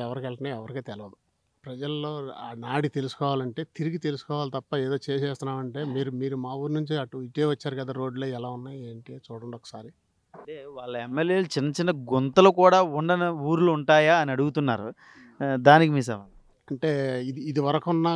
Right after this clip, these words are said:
Speaker 1: గుంతలన్నీ పూడ్చుకుంటా వచ్చినాయి, ఉన్న గుంతలు కూడా పూడ్చలేని పరిస్థితిలో ఉన్నారు కదా వీళ్ళు. ఇంకా సంక్షేమం, సంక్షేమం, ఇంకా ఏంటో ఇచ్చే సంక్షేమం, సంక్షేమం అంటారు. ఎవరికి ఇచ్చారు సంక్షేమం?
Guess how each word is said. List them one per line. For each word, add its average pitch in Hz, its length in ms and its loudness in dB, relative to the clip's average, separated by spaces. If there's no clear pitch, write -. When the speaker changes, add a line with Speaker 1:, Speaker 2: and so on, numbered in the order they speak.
Speaker 1:
గుంతలన్నీ 151 800 -2
పూడ్చుకుంటా 151 480 -2
వచ్చినాయి, 147 400 -2
ఉన్న 139 340 0
గుంతలు 143 220 -4
కూడా 143 260 -2
పూడ్చలేని 147 440 -4
పరిస్థితిలో 139 520 -6
ఉన్నారు 131 200 -4
కదా 120 180 -10
వీళ్ళు. 113 300 -12
ఇంకా 151 200 -6
సంక్షేమం, 147 520 -4
సంక్షేమం, 139 540 -6
ఇంకా - 200 -10
ఏంటో 135 380 -4
ఇచ్చే 135 280 -6
సంక్షేమం, 135 520 -8
సంక్షేమం 131 440 -10
అంటారు. 123 240 -10
ఎవరికి 135 320 -8
ఇచ్చారు 160 220 -6
సంక్షేమం? 147 480 -8